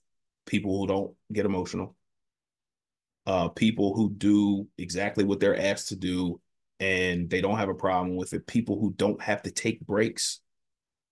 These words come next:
because they could just keep working. So,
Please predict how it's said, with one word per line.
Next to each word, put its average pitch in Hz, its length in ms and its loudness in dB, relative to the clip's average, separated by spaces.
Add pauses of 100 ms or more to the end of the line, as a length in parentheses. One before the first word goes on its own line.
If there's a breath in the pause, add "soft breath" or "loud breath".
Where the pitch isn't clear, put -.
(180)
because 98 280 0
they 95 100 2
could 92 140 -4
just 92 240 -4 (260)
keep - 160 2
working. - 400 0 (1300)
So, 98 560 4